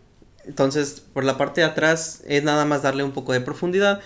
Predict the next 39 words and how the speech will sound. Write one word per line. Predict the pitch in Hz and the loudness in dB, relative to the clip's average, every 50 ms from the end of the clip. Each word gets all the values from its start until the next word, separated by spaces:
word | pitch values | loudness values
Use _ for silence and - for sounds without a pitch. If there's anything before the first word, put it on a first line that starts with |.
| - - - - - _ _ | -16 -20 -20 -20 -20 _ _
pero | - 139 147 | 0 0 0
la | 143 147 | 2 0
parte | 143 123 117 160 | -2 -2 0 0
de | 156 147 | 0 0
enfrente | 139 127 139 135 131 - 147 143 | 0 0 -2 -2 -2 -2 -2 -2
se | 143 - | -2 -2
encuentra | 131 127 127 127 123 127 131 127 | -4 -4 -2 -2 -2 -2 -4 -4
todo | - 127 123 120 | -2 -2 0 0
muy, | 120 120 123 127 127 123 | 0 0 0 0 0 0
muy | 120 117 120 117 117 | -2 -2 -4 -4 -4
bien. | 117 120 - - - - _ - - - _ _ _ _ _ _ _ _ _ _ _ _ _ - _ _ _ - 139 | -6 -6 -8 -10 -16 -20 _ -20 -20 -20 _ _ _ _ _ _ _ _ _ _ _ _ _ -20 _ _ _ -10 -6
Este, | 143 123 123 123 - - 123 127 127 123 117 120 - - - - - - - - - - _ _ - - - _ _ _ _ - - - | -4 -4 -4 -4 -4 -2 0 2 2 2 0 -2 -4 -12 -20 -20 -20 -20 -20 -20 -20 -20 _ _ -20 -20 -20 _ _ _ _ -20 -16 -4
la | - 127 123 123 | -2 0 0 2
parte | 131 127 123 127 139 | 0 -2 0 0 2
de, | 135 131 131 | 2 2 2
de | 127 131 127 | 0 0 0
los | 123 123 123 123 - | 0 0 0 0 0
linebackers, | 127 127 127 131 135 - - 151 147 - | 0 0 0 0 0 0 -2 -4 -4 -4
más | 131 127 127 | -6 -6 -6
que | - 139 | -4 -2
nada, | 131 131 147 160 160 | -2 0 0 -2 -2
porque | - 131 123 127 123 | -6 -10 -8 -4 0
ya | 135 143 151 147 143 | 2 2 2 2 2
la | 135 131 131 127 | 0 0 -2 -2
línea | 131 135 139 143 | -2 -2 -2 -2
defensiva | 151 147 - 147 127 123 143 151 151 | -4 -4 -6 -6 -6 -4 -4 -4 -4
sí | 147 139 | -2 -4
hay | 135 135 | -4 -4
que | - 143 135 | -2 -2 0
darle | 135 131 131 135 | 0 0 0 -2
un | 131 131 | -4 -6
poquito | - - - 127 - 135 | -8 -10 -12 -8 -4 -4
de | 139 143 | -2 -2
mejora, | 151 147 - 147 151 151 151 | -4 -2 0 0 0 0 0
porque | 151 139 - 147 | -4 -4 -2 -2
ya | 143 143 | -2 -2
se | 139 - | -2 0
le | 139 139 | 0 2
van | 139 139 139 139 139 | 2 2 0 0 -4